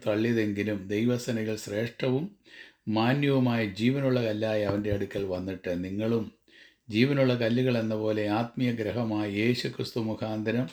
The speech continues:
ദൈവത്തിന് പ്രസാദമുള്ള ആത്മീയ യാഗം കഴിപ്പാൻ തക്ക വിശുദ്ധ പുരോഹിത വർഗമാകേണ്ടതിന്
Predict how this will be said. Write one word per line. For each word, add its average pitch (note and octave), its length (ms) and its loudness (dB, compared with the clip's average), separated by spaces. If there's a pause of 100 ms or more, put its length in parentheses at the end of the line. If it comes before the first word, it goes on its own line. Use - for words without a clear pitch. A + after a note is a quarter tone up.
(520)
ദൈവത്തിന് C3+ 560 4
പ്രസാദമുള്ള A#2+ 760 -2
ആത്മീയ A2+ 560 -2
യാഗം B2 460 2
കഴിപ്പാൻ A2 460 -2
തക്ക G2+ 220 -4
വിശുദ്ധ A2+ 420 -4
പുരോഹിത A#2+ 520 0
വർഗമാകേണ്ടതിന് G#2+ 1040 -2